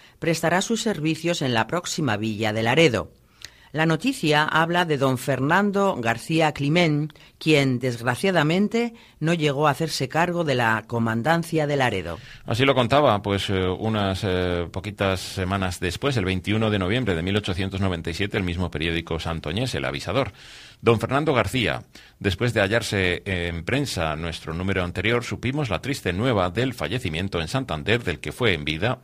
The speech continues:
Speaker 2: mm, muy estimado amigo nuestro, don Fernando García, capitán de Carabineros. Hacía tan solo algunos días que ostentaba las insignias de capitán, sirviendo el ascenso de regocijo a su apreciable familia y él satisfecho con la recompensa que obtiene,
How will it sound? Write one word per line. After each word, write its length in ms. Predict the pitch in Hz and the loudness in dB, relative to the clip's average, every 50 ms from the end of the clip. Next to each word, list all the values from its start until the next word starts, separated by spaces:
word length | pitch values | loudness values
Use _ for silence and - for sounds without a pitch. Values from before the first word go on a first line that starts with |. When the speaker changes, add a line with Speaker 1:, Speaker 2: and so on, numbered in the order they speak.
| - | -8
Speaker 2:
mm, 460 | 85 85 92 90 87 90 85 85 82 - - | -6 -4 -4 -4 -4 -4 -4 -4 -6 -8 -6
muy 380 | 87 95 135 147 110 90 76 | -4 -2 -2 -2 -2 -2 -4
estimado 480 | 71 78 - - 76 80 85 85 95 101 - | -6 -6 -6 -4 -2 -2 0 0 -2 -2 -4
amigo 280 | 82 76 80 82 80 80 | -4 -6 -4 -4 -2 -2
nuestro, 360 | 95 123 123 - - 80 69 | -2 -2 -4 -4 -6 -8 -8
don 100 | 67 65 | -8 -8
Fernando 400 | - - 71 76 87 107 110 113 | -8 -8 -6 -6 -4 -2 -2 -2
García, 460 | 85 73 - - - 113 92 85 80 - - - - - | -2 -4 -6 -4 -2 0 0 -2 -2 -6 -14 -20 -20 -8
capitán 420 | - - 123 - 98 - 85 82 80 | -4 -2 -2 -2 -2 -2 -2 -2 -2
de 120 | 82 85 | -2 -2
Carabineros. 760 | - - 82 80 78 73 76 90 123 123 - 69 - - - - - _ _ _ _ _ - - _ _ _ _ _ _ - - - - | -2 0 0 2 2 0 2 2 2 0 0 -2 -6 -8 -12 -14 -20 _ _ _ _ _ -20 -20 _ _ _ _ _ _ -20 -10 -4 -2
Hacía 260 | 110 - 135 147 143 | -2 2 2 2 2
tan 140 | - 117 107 | 2 0 0
solo 400 | - 127 120 117 104 104 98 - | 0 2 4 6 6 6 4 4
algunos 380 | - 90 92 107 131 131 92 - | 2 0 2 2 2 2 2 2
días 280 | 110 107 113 135 131 | 2 2 2 2 0
que 100 | - 107 | -2 -4
ostentaba 500 | 95 - - 90 80 - 101 101 110 104 | -4 -4 -4 -6 -2 0 2 4 4 4
las 180 | 104 95 92 - | 4 2 0 -2
insignias 540 | 87 82 - 113 127 143 123 90 80 78 - | -4 -4 -4 -4 -2 -2 -2 -2 -2 -2 -4
de 100 | 85 80 | -4 -4
capitán, 480 | - 80 - 78 - 127 131 113 90 - - - - - - | -4 -4 -4 0 2 2 2 2 0 -4 -10 -18 -20 -20 -12
sirviendo 600 | - - 98 82 90 110 110 110 107 107 104 101 | -6 -4 -2 0 0 0 0 0 2 2 2 4
el 120 | 98 90 | 2 2
ascenso 520 | 92 87 - - 113 110 104 - 113 107 101 | 0 0 0 0 0 0 0 0 -2 -2 -2
de 80 | 92 | 0
regocijo 720 | 98 98 92 82 87 - - 113 101 - - 117 120 113 | 0 -2 -2 -2 -4 -4 -4 -6 -6 -2 0 2 2 2
a 80 | 107 92 | 2 2
su 160 | - - 85 | 0 -2 -4
apreciable 500 | 80 - - - - 87 85 87 92 95 | -4 -4 -4 -2 -2 0 0 0 -2 -2
familia 460 | - 127 117 95 90 92 104 117 120 - - - - - - | -4 -2 -2 -2 0 0 0 0 0 -2 -8 -20 -20 -10 0
y 140 | - 85 87 | 4 6 6
él 240 | 95 98 101 113 127 | 6 6 4 2 -2
satisfecho 680 | - - 98 - 82 - - 90 82 - - 117 110 - | -4 -6 -6 -6 -6 0 0 0 0 0 -2 -4 -2 -2
con 160 | 104 92 87 | -2 -2 -2
la 80 | 82 | -2
recompensa 640 | 80 73 - 78 76 - 92 95 92 - 110 104 101 | -6 -6 -6 -8 -6 -4 -4 -4 -4 -4 -4 -4 -2
que 100 | - 90 | -2 -4
obtiene, 400 | 78 - - 92 90 90 101 104 | -4 -2 -2 -2 0 0 0 -2